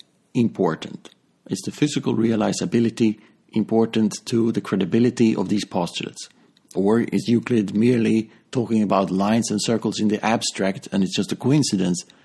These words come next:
that they correspond to physical tools? There is no simple answer to this question. Euclid's text is ambiguous.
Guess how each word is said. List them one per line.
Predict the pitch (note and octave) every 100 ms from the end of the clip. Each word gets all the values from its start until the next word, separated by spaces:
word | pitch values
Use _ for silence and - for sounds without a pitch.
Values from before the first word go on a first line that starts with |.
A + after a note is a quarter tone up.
| _ -
that | F#2
they | G2+
correspond | - G2 F#2 F#2 F2+
to | F2+
physical | - D#2 F#2
tools? | F2 - - - - _ _ _ _ _ _ _ _ -
There | A#2
is | A2
no | C3
simple | C3 A2+ - G2+
answer | A2 G2
to | F2
this | F#2+ F#2+
question. | A2 F#2+ - - - _ _
Euclid's | - C3 B2 -
text | - G#2+ - -
is | G#2+ -
ambiguous. | G2+ G2+ G#2+ F2+ - -